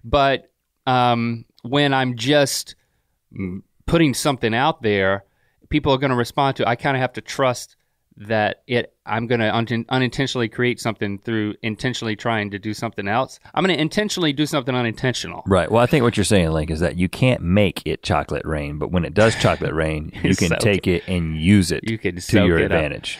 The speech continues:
Speaker 1: I mean, even in the song biscuit we, we did, I mean, you were reviewing the edit and describing to me that the phenomenon of kinda letting him loose at the end of the song there.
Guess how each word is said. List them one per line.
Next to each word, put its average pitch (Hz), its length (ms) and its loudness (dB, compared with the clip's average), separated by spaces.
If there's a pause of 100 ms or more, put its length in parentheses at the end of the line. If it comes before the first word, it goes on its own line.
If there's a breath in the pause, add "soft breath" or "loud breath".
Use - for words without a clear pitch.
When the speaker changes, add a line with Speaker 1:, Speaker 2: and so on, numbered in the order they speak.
(120)
Speaker 1:
I 170 60 -2
mean, 190 220 2
even 208 260 2
in 185 80 2
the 165 60 2
song 175 360 2
biscuit 120 380 0
we, 92 220 -6 (100)
we 104 180 -4
did, 87 400 -4
I - 40 -6
mean, 120 180 0
you 156 140 4
were 160 120 4
reviewing 117 460 2
the 98 140 0
edit 120 340 0
and 107 140 -4
describing 107 480 -2
to 98 100 -12
me 104 400 -4 (680)
that 98 760 -4
the 110 280 -6
phenomenon 127 680 0
of 104 100 -8
kinda 123 220 0
letting 123 380 0
him 120 220 0
loose 127 360 2
at 104 100 -4
the 104 180 -4
end 113 160 0
of 95 60 -2
the 98 60 -6
song 113 420 0
there. - 260 -12